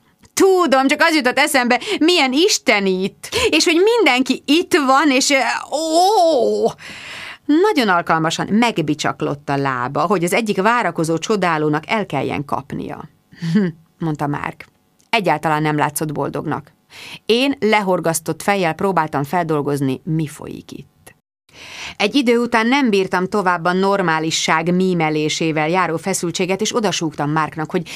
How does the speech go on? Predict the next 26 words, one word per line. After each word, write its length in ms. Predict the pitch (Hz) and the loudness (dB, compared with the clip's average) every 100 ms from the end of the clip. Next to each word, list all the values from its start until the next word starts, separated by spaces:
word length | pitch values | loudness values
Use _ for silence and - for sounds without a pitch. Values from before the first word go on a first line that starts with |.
| - - | -16 -6
tennék 460 | 277 262 202 170 156 | -2 0 0 -2 0
még 280 | 214 208 151 | 0 0 -2
egy 120 | 147 | -6
kis 180 | 165 - | -8 -6
próbát 440 | 208 202 156 156 | -2 0 -2 -2
a 80 | 165 | -4
zöld 340 | 156 156 131 | -2 -4 -4
lejtőn. 760 | 135 117 127 139 104 - - - _ _ _ - - | -4 -6 -8 -12 -14 -14 -16 -20 _ _ _ -16 -10
Sorban 360 | - 330 285 233 | -2 0 2 0
álltam 280 | 208 208 185 | 0 0 0
a 40 | |
liftnél, 560 | 190 202 220 226 254 262 - | -2 -2 -2 -2 -4 -8 -2
ami 180 | 214 | 0
sokkal 380 | 220 320 311 214 | 0 0 0 0
könnyebben 460 | 214 214 196 180 180 | 0 0 0 0 -2
ment 220 | 180 180 | -2 -4
a 40 | |
szokásosnál, 840 | 185 214 202 196 202 - 240 240 254 - 277 | -4 -4 -2 -2 -2 -4 -2 -2 -2 -6 -4
és 160 | 226 | -2
hálás 460 | - 277 269 226 220 | 0 2 2 0 -2
voltam, 420 | 202 202 196 202 - 220 | -2 -2 0 -2 -4 -2
amiért 360 | 240 233 214 | 2 2 0
elszabadulhattam 920 | - 240 240 208 185 180 175 202 190 | 0 0 0 0 0 0 0 -2 -2
a 80 | 170 - | -4 0
hátborzongató 800 | 226 185 160 160 160 151 151 156 | 0 0 -2 -2 -2 -2 -2 -2
jelenetből. 720 | 151 143 135 127 - - - | -2 -2 -4 -6 -10 -12 -12